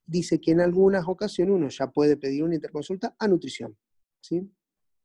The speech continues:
Pero es el paciente que está en estudio, que estoy pesquisando si hay alguna otra comorbilidad, pero tengo tiempo. Ahora, en el nivel tres es el paciente de mayor riesgo, es el paciente que llega,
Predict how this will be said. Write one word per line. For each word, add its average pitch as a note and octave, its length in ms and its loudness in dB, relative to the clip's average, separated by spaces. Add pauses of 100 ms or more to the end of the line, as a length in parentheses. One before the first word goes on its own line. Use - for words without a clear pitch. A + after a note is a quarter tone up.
(720)
Pero F#3 180 6
es G#3+ 40 4
el A3 100 0
paciente G3+ 340 2
que F3 80 -2
está - 160 2
en E3 60 4
estudio, A#2 720 0
que D3+ 100 0
estoy F3 240 2
pesquisando F#3 720 0
si - 140 -6
hay D#3 160 0
alguna D3 400 -2
otra D3 180 -6
comorbilidad, B2 680 -10 (360)
pero C#3+ 220 2
tengo F3+ 280 2
tiempo. A#2 340 -14 (1400)
Ahora, E3+ 400 2 (360)
en F3 160 0
el F#3+ 120 2
nivel A#3 340 0
tres C#3 280 -6
es - 60 -4
el E3+ 140 -4
paciente E3+ 480 -4
de D3 100 -4
mayor D3 540 -4
riesgo, B2+ 480 -10 (640)
es D3 100 -2
el D3+ 80 -2
paciente D#3+ 420 0
que C#3 260 -2 (360)
llega, C#3+ 400 2